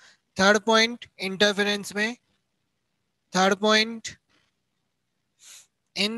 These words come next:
the interference, in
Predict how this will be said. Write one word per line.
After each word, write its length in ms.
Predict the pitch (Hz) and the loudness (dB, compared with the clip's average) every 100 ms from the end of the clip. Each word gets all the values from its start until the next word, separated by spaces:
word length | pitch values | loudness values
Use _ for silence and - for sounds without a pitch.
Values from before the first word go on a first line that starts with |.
| 233 | -4
the 80 | 247 240 | -2 -2
interference, 1080 | 190 170 220 220 220 220 190 165 175 196 - - _ _ _ _ _ _ _ _ _ _ _ _ _ _ _ _ _ _ _ _ _ _ _ _ _ _ _ _ _ _ _ _ _ - | -4 0 2 2 2 2 2 -2 -6 -10 -12 -12 _ _ _ _ _ _ _ _ _ _ _ _ _ _ _ _ _ _ _ _ _ _ _ _ _ _ _ _ _ _ _ _ _ -10
in 200 | 175 202 | -8 -6